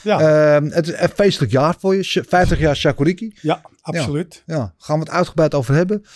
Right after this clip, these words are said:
Speaker 1: Ja.
Speaker 2: Eh, ja, we, we hebben verhalen voor dagen om te vertellen. Dus, eh, eh, daar gaan we uitgebreid in, in, eh, duiken. We beginnen dit onderdeel altijd, eh, of dit, deze podcast met het onderdeel dekking laag. Klinkt al een beetje gek natuurlijk.
Speaker 1: Ja,
Speaker 2: Maar, eh,
Speaker 1: normaal roep je dekking hoog, maar goed.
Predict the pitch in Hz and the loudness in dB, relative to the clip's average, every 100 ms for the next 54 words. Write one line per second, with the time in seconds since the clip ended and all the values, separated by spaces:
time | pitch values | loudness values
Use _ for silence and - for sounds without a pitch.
0 | - 147 - 131 131 127 127 127 127 120 | -14 -12 -4 0 2 4 4 4 4 2
1 | 110 117 117 113 101 127 135 - 165 165 | 2 -2 -4 -10 -2 0 0 0 2 2
2 | 208 196 185 220 226 151 190 180 151 151 | 2 2 2 2 2 2 2 2 0 2
3 | 165 185 214 - - - 143 170 147 147 | 4 4 2 -4 -18 -2 0 4 4 4
4 | 143 147 165 160 156 156 - 147 139 139 | 2 2 2 2 4 2 0 -2 0 0
5 | 147 151 139 135 151 135 131 117 135 139 | 2 2 2 0 2 4 4 2 2 2
6 | 165 170 - - - - 127 202 202 180 | 0 -4 -10 -18 -14 -2 4 6 6 4
7 | 175 175 170 165 156 156 147 135 139 127 | 4 4 4 6 4 4 2 2 0 4
8 | 127 123 120 143 - 127 139 123 160 143 | 2 2 -2 -2 -4 0 0 2 0 0
9 | 135 123 131 123 117 123 127 123 117 101 | 0 0 0 -2 -4 -4 -2 0 0 0
10 | 165 165 143 127 170 - - _ _ _ | 0 2 4 4 4 0 -14 _ _ _
11 | _ _ _ - 117 107 104 135 - 208 | _ _ _ -4 -2 -2 -4 -2 -2 -2
12 | 220 196 185 196 202 151 156 - - 131 | 0 2 4 4 2 -2 -4 -6 -8 -2
13 | 139 139 135 151 143 143 - 131 127 135 | 0 2 0 0 0 -4 -4 -4 -4 -4
14 | 127 156 175 165 143 151 - | -4 -4 -4 -8 -8 -8 -10